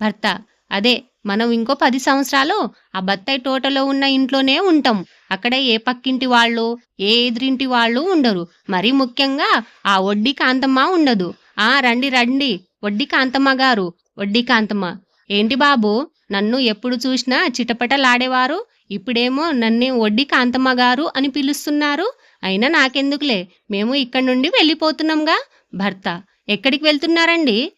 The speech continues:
వడ్డీ కాంతమ్మ, "మా ఆయన ఎంత చెప్పినా వినకుండా సిటీ అవతల ఇరవై ఎకరాల మామిడి తోట కొన్నాడు, అందులోనే ఒక ఇల్లు ఉంది, అక్కడ షిఫ్ట్ అవుతున్నాం." భర్త, "అక్కడ ఎలా ఉంటారండి మీరు?"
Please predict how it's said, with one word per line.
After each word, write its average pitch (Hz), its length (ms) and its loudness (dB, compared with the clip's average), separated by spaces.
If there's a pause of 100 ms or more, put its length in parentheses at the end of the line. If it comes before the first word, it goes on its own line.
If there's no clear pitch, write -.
(180)
వడ్డీ 208 240 0
కాంతమ్మ, 226 540 0 (260)
"మా 202 120 0
ఆయన 208 240 0
ఎంత 254 480 0
చెప్పినా 269 340 0
వినకుండా 262 720 0 (240)
సిటీ 254 380 -2
అవతల 269 300 0
ఇరవై 262 320 2
ఎకరాల 262 400 0
మామిడి 247 380 2
తోట 247 240 -4
కొన్నాడు, 262 580 0 (300)
అందులోనే 254 580 0
ఒక 262 260 0
ఇల్లు 226 320 2
ఉంది, 240 440 0 (200)
అక్కడ 233 280 -4
షిఫ్ట్ 269 280 -4
అవుతున్నాం." 247 520 0 (280)
భర్త, 190 400 -4 (260)
"అక్కడ 214 260 -4
ఎలా 277 240 2
ఉంటారండి 294 520 0
మీరు?" 277 460 0